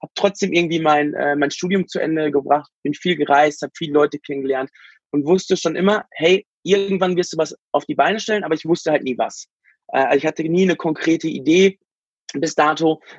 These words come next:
ähm, wusste aber, irgendwann möchte ich gerne mein eigener Chef sein, ich möchte eine coole Firma aufbauen, ich möchte eine coole Firmenstruktur aufbauen und ich möchte letztendlich die Welt, wenn ich irgendwann mal abtreten sollte, ähm, so, ja, ein Stück besser verlassen und die, man,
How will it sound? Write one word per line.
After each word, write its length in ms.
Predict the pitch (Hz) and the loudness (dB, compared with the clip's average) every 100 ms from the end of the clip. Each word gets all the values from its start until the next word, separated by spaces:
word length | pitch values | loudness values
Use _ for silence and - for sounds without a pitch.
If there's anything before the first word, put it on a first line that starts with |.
| - - | -8 0
ähm, 260 | 143 139 | 0 2
wusste 300 | 156 175 160 | 0 0 0
aber, 320 | 143 147 147 - | 2 2 2 0
irgendwann 340 | 151 147 143 | -2 -2 -2
möchte 260 | 143 - 139 | -4 -6 -8
ich 60 | |
gerne 180 | - 131 | -4 -2
mein 140 | 131 127 | -2 -2
eigener 280 | 131 131 | -4 -4
Chef 240 | 123 165 160 | -4 -4 -2
sein, 220 | 160 147 | -4 -4
ich 120 | 131 | -2
möchte 260 | 196 - - | -4 -2 -2
eine 120 | 131 - | -4 -6
coole 320 | - 175 170 | -6 -2 -2
Firma 300 | 147 151 143 | 0 -2 0
aufbauen, 440 | 123 135 - 131 131 - - _ | 0 -2 -2 -2 -2 -8 -20 _
ich 100 | - | -2
möchte 220 | 143 139 139 | 0 0 0
eine 100 | 131 | 0
coole 440 | - 160 151 147 | 0 0 4 2
Firmenstruktur 800 | 143 143 139 - 127 - 180 165 | 2 -2 -4 -8 -14 -2 2 2
aufbauen 460 | 139 - 131 135 | 2 0 0 0
und 40 | 135 | -2
ich 100 | 135 | -2
möchte 220 | 170 - | -2 0
letztendlich 520 | 160 143 147 156 156 | -2 0 -4 -4 -6
die 160 | - 135 | -4 2
Welt, 340 | 143 165 156 - _ - | 4 4 2 -6 _ -2
wenn 140 | 165 | 0
ich 160 | 196 160 | 0 0
irgendwann 300 | 175 160 156 | 0 2 0
mal 100 | 143 | 0
abtreten 560 | 156 - - 147 135 127 | -2 -6 -8 -8 -8 0
sollte, 420 | 143 151 160 160 _ _ _ | 2 2 0 -2 _ _ _
ähm, 320 | 135 139 139 131 | 0 2 0 -4
so, 160 | 139 - _ _ _ - | -8 -14 _ _ _ -4
ja, 240 | 127 120 | -2 -2
ein 80 | - | -8
Stück 220 | - 175 - | -2 0 2
besser 400 | 151 151 139 - | 2 2 2 0
verlassen 540 | - 139 143 - 135 - | -2 0 0 -2 -12 -10
und 300 | - 135 131 | -6 -6 -4
die, 100 | 143 - | -4 0
man, 160 | 135 | -2